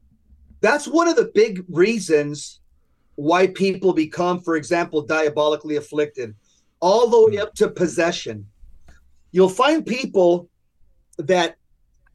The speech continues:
Speaker 1: ha-, have some type of diabolical affliction, oppression, obsession, all the way up to possession.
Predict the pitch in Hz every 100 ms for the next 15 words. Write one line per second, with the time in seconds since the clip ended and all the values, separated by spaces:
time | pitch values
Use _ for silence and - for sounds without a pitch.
0 | _ _ _ 170 185 175 165 214 202 -
1 | 226 208 175 202 202 196 165 147 185 185
2 | 175 180 180 175 156 165 180 - 180 175
3 | _ _ _ - 143 202 208 214 196 156
4 | - 208 196 196 185 175 180 185 185 185
5 | - 151 175 185 - 151 147